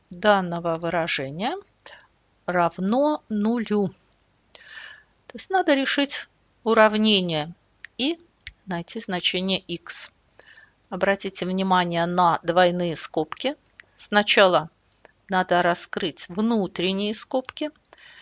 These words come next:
Перед скобками плюс. Значит, скобки надо отбросить, знаки не меняются.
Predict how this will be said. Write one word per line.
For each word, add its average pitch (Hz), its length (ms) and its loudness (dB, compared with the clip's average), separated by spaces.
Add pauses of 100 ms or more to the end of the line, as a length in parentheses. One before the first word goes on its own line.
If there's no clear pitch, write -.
(340)
Перед 233 280 0
скобками 202 680 2
плюс. 190 680 -2 (520)
Значит, - 340 -10
скобки - 440 0
надо 170 340 8
отбросить, 180 840 -2
знаки 202 760 0 (140)
не 202 300 -4
меняются. 180 1040 -2